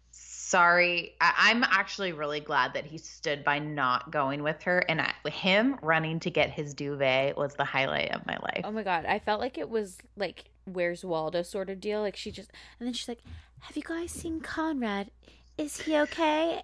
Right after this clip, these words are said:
Speaker 2: Oh, he's okay. Okay."
Speaker 1: She's, like,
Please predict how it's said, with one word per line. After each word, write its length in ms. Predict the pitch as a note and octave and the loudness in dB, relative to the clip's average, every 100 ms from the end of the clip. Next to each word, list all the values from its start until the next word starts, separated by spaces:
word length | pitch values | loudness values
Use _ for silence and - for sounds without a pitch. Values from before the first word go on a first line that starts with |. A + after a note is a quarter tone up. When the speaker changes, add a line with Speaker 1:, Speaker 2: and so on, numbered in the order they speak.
| - | -6
Speaker 2:
Oh, 160 | C#4+ C#4 | -4 -2
he's 280 | C4 C4+ C4+ | -4 -4 -2
okay. 720 | C4+ C4 - C4+ C4 C4 - | -2 -4 -6 -4 -2 -2 -4
Okay." 960 | - B3 A#3 - D#3+ D#3 D3+ D3+ D3+ D3 - - - - | -2 -2 -2 -10 -10 -8 -10 -12 -14 -18 -20 -20 -20 -10
Speaker 1:
She's, 220 | - B3+ | 2 4
like, 160 | A3 A#3 | 6 2